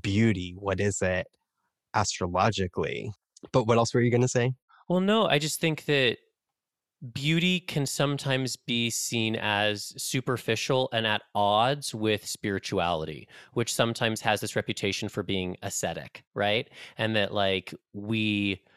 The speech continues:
Speaker 2: don't want a bunch of things, or that we don't want,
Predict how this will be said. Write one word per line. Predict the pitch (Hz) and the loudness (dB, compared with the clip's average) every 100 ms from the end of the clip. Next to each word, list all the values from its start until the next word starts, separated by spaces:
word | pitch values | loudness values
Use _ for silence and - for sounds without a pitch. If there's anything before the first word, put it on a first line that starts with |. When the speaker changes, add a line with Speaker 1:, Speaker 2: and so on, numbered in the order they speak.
| _ _ - | _ _ 2
Speaker 2:
don't | 123 117 | 2 2
want | 104 113 120 113 - _ - | 0 0 2 0 -2 _ -4
a | 120 | -2
bunch | 110 98 98 | 0 0 -2
of | 107 | -8
things, | - 98 85 80 80 - | -4 -2 -2 -6 -8 -6
or | 92 | -4
that | 98 | -4
we | 104 | -2
don't | 107 113 107 | 0 0 0
want, | 92 107 117 110 101 | -4 -2 0 0 -2